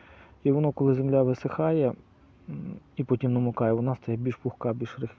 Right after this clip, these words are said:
е, рихліша. Така от на, по типу, так, як після зими. От. Що вам ще розказати? Хотілося донести багато інформації, не знаю.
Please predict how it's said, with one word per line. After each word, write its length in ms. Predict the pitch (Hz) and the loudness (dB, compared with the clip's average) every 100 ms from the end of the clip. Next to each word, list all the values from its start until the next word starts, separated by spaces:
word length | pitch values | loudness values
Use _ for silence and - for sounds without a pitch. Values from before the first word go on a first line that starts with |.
| - | -12
е, 40 | 50 - - 69 - - - - - | -10 -10 -10 -8 -8 -8 -8 -8 -4
рихліша. 460 | 127 123 135 127 120 | -4 -4 -6 -6 -4
Така 300 | 131 - 127 | -4 0 0
от 120 | 117 - | 0 -2
на, 120 | 127 - _ - | -6 -6 _ -4
по 100 | 160 | -2
типу, 280 | - 147 131 | 0 -2 0
так, 160 | 120 | 0
як 100 | 117 | 0
після 320 | - 123 - 117 | -2 -6 -4 -2
зими. 280 | 117 98 - - - - - - - - - - - - | -2 -4 -10 -20 -20 -20 -20 -18 -18 -16 -18 -20 -20 -16
От. 280 | - 120 110 - - 190 - - - - - - | -10 -8 -10 -14 -16 -14 -14 -20 -20 -20 -20 -20
Що 260 | - - 135 | -14 -6 -4
вам 120 | 120 | -6
ще 160 | - 123 | -6 -8
розказати? 580 | 113 - 110 104 110 104 - - - - - - _ - _ _ _ _ _ _ _ _ _ - - - - - - - - - - - | -8 -8 -8 -8 -10 -14 -20 -18 -16 -16 -20 -20 _ -20 _ _ _ _ _ _ _ _ _ -20 -20 -20 -20 -16 -14 -14 -20 -20 -20 -20
Хотілося 440 | - - 131 113 120 | -14 -4 -2 -2 -2
донести 400 | 123 120 - 117 | -2 -2 -4 -4
багато 360 | 117 131 120 | 0 0 0
інформації, 600 | 110 120 120 135 - 110 | -2 0 0 0 -2 -4
не 120 | 113 | -4
знаю. 280 | 110 117 107 | -4 -4 -6